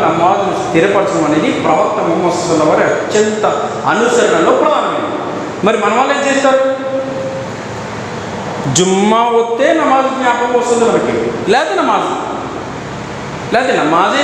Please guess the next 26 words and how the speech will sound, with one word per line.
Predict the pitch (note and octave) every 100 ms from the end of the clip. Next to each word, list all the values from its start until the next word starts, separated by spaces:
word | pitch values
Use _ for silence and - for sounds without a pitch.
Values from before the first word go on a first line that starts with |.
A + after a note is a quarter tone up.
| C4+
జ్ఞాపకం | C4 B3+ A#3+ A#3
రాదు. | G#3 - - - - - - F3+
ఫజర్ | F3 A#3 B3+ A3+
నమాజ్కి | A3+ A3+ A#3+ A#3 G3
ఒక్కడు | - G3+ F3+ F3
రాడు. | G3+ - - - - - - - - - - - - - - - - - A3+
అసలు | D4+ D#4+
మనకి | A3+ F#3+ F3
నమాజ్ | G#3 C#4+ D4+ D4
అనేది | C#4 C4+ D#4 C4 B3 C4 - - -
శుక్రవారం | B3+ C4 D#4+ C#4+ C#4 C#4 C4+
కనపడుతుందంటే, | B3 B3 C4 B3+ A3+ A3
అంటే | A#3 B3+
మనం | A3+ F3
జుమ్మా | G#3+ C4 C#4 C4+
ముస్లిం, | C4 G#3+ E3 - - - - - C#3
జుమ్మా | G3+ A3 A#3 B3+ C4 C4
ముస్లిం, | - A#3+ B3 G3 E3+
అసలు | G3 F#3
ముస్లిం | - B3 A#3
ముందు | A#3+ C4+ G#3
జుమ్మా | G#3+ A#3+
పెట్టుకోవాలా? | A#3 G3+ E3+ E3+ - - - - - D3
జుమ్మా | A#3+ B3+ C4+ C4
ముస్లిం, | - A#3 G3+
నేను, | A3 B3+